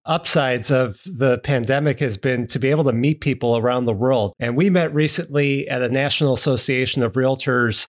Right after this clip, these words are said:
global networking event. We were in the same breakout room talking about Asian real estate. And, and we happened to talk and got to meet, just like I'd be at a coffee shop meeting somebody at a local event where I am here.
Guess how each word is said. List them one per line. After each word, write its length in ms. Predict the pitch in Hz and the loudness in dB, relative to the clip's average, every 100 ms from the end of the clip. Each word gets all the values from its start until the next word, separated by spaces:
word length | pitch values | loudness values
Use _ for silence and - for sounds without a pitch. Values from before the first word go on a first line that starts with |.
| _ | _
global 500 | - 127 143 139 139 | -4 0 0 2 0
networking 560 | 123 160 160 127 139 123 | 0 0 0 -2 0 0
event. 460 | 113 110 113 117 - | 0 0 -2 -4 -2
We 140 | 131 | 0
were 80 | 123 | 2
in 80 | 127 | 0
the 100 | 117 | 0
same 380 | - 143 139 123 - | 0 0 0 -2 -2
breakout 500 | 135 175 180 123 120 | -2 0 -2 -2 0
room 260 | 120 120 123 | 0 0 -2
talking 420 | 151 135 160 139 | -2 0 0 0
about 560 | 120 131 131 123 - - - | 0 0 -2 -4 -10 -16 -8
Asian 580 | 143 151 147 135 131 117 | -2 0 2 0 0 0
real 280 | 147 151 | 2 2
estate. 460 | 147 - 120 117 117 | 0 -2 -2 -2 -2
And, 220 | 123 120 | -2 -2
and 200 | 120 123 | -2 -2
we 100 | 135 | 0
happened 320 | 139 139 127 | 0 -2 -4
to 80 | 120 | -6
talk 400 | - 123 120 117 | -2 -2 -2 -2
and 220 | 123 110 | -4 -2
got 200 | - 135 - | -4 -2 -2
to 100 | 131 | 0
meet, 180 | 147 | 0
just 240 | 147 156 - | 2 0 2
like 240 | 139 120 | 0 0
I'd 260 | 160 135 113 | 0 0 0
be 140 | 147 | 0
at 80 | 139 | 0
a 60 | 123 | 0
coffee 340 | 156 147 151 | -2 -2 -2
shop 320 | - 147 143 | 0 0 0
meeting 300 | 143 143 143 | 0 0 0
somebody 440 | - 151 147 143 147 | 2 2 2 2 2
at 60 | |
a 60 | 135 | 0
local 400 | 123 139 135 135 | 0 0 0 0
event 360 | 120 135 135 139 | 0 0 -2 -6
where 340 | 147 131 127 | -2 2 2
I 120 | 135 | 2
am 260 | 131 117 110 | 0 -2 -2
here. 320 | 139 120 95 | 0 0 -4